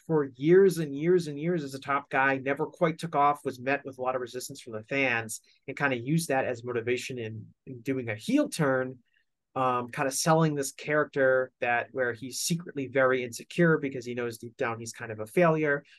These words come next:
which has kind of ebbed and flowed as far as how much they paid attention to that over the course of the Bloodline. It was very evident, you know, early when he had the Hell in a Cell match against the Uso and, and things like that.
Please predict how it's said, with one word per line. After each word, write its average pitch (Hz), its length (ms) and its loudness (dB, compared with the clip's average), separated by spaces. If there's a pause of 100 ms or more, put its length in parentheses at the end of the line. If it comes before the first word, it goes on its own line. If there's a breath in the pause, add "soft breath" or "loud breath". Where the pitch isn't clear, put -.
which - 320 -6 (640)
has 147 140 -2
kind 165 160 0
of 135 100 0
ebbed 131 220 -4
and 117 160 -10
flowed 117 300 -4
as 110 100 -4
far 113 160 -6
as 110 140 -8 (180)
how 135 200 0
much 127 240 -4
they 123 100 -8
paid 120 220 -10
attention 120 360 -12
to - 60 -20
that 127 320 0
over 123 160 -10
the 117 100 -10
course 110 300 -8
of 104 100 -10
the 104 180 -20
Bloodline. 139 420 0
It 120 40 -4
was 110 140 -8
very 143 360 0
evident, 139 420 2 (260 soft breath)
you 135 80 -8
know, 120 320 -2 (140)
early 139 320 4
when 127 140 -2
he 123 60 -6
had 120 200 -4
the 120 40 -4
Hell 123 200 -2
in 123 40 -8
a 117 40 -14
Cell 120 200 -2
match 120 280 -6
against 113 280 -10
the 120 60 -8
Uso 113 460 -4
and, 107 180 -8
and 113 100 -16
things 117 200 -8
like 110 160 -6
that. 113 260 -2